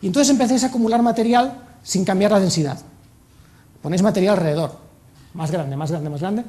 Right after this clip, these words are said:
sin cambiar la densidad. La masa total que estáis metiendo ahí va creciendo como el volumen.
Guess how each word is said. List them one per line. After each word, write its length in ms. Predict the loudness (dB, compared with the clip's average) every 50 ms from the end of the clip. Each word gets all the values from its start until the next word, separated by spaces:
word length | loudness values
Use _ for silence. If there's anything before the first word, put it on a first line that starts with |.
| -12 -18 -18
sin 180 | -8 -6 -4 -2
cambiar 260 | 0 0 2 2 2
la 60 | 2 2
densidad. 320 | 0 0 0 -2 -4 -6 -8 -14 -20 -20 -20 -20 -20 -20 -20 -20 -20 -20 -20 -20 -20 -20 -20 -20 -20 -12
La 160 | -6 -4 -2
masa 240 | -2 0 0 -2 -2
total 400 | -2 -2 0 0 0 0 0 -2
que 80 | -6 -8
estáis 200 | -6 -4 -4 -4
metiendo 300 | -2 -2 -2 -2 0 0
ahí 300 | -2 -2 -4 -6 -10 -14 -20 -20 -20 -16 -10 -8
va 80 | -8 -6
creciendo 380 | -4 -4 -2 -2 0 -2 0 -2
como 160 | -2 -2 -2
el 60 | -2
volumen. 320 | -2 -2 -2 -2 -4 -6